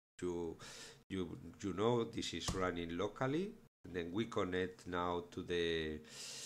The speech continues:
to the workspace. Here, this is the spar.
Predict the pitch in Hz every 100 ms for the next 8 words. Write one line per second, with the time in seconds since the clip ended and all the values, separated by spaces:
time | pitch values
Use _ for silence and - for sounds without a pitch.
0 | - - - - 104 101 95 92 87 85
1 | 78 73 69 65 60 - - _ _ -
2 | 113 120 - - 147 208 - - - -
3 | - - 98 110 - - 80 85 80 85
4 | - - 131 143